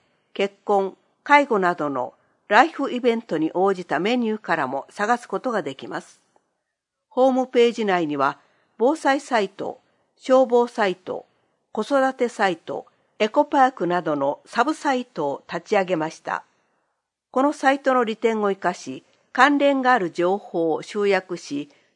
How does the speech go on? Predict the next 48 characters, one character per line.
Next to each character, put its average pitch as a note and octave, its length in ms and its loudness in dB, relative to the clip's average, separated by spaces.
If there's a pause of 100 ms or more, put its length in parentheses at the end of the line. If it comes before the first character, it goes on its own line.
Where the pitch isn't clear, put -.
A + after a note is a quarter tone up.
情 A#3 240 4
報 B3+ 240 0
発 A3 300 -2
信 - 200 -6
し - 140 -16
ま - 140 -10
す。 - 240 -20 (680)
ま G3 140 -2
た、 F3 320 2
災 C#4 300 4
害 C#4 220 2
時 F#3 140 -4
に D#3+ 120 0
は C#3+ 220 0 (260)
必 - 320 -8
要 D4 180 0
と C4+ 160 -2
さ C4+ 160 -4
れ A#3+ 140 2
る A3 100 -8
情 G#3+ 240 0
報 G3+ 260 -4
を F#3+ 80 0
提 A#3 260 -2
供 A3 200 -2
す G#3+ 140 -12
る G3 100 -8
た E3+ 160 0
め E3+ 120 -4
の D3+ 240 -4 (460)
緊 C4+ 260 0
急 C4 300 -6
時 A#3 220 -6
用 G3+ 420 0
ト G3 120 -4
ッ - 20 -4
プ C4+ 220 -10
ペ C4+ 240 2
ー A3 40 0
ジ F3 140 -4
へ D#3+ 80 0
と C3 200 -10
切 - 160 -6
り E3 80 -2
替 D3 220 -6
え A#2 40 -10
ま C#3+ 140 -8
す。 - 240 -20